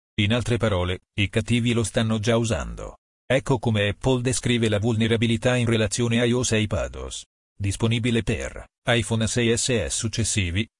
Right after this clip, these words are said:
iPad Pro, tutti i modelli, iPad Air due e successivi,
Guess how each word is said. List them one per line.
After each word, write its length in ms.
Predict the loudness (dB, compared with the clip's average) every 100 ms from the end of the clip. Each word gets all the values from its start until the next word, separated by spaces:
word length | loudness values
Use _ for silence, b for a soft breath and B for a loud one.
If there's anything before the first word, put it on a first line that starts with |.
| 0
iPad 380 | 2 2 2 0
Pro, 260 | -2 -6 -12 _
tutti 300 | -2 0 2
i 60 | 2
modelli, 500 | 2 0 -4 -10 -14 _ -2
iPad 380 | 0 2 2 2
Air 160 | 0
due 320 | 0 2 2 0
e 60 |
successivi, 800 | -2 -4 -2 -2 0 -2 0 -4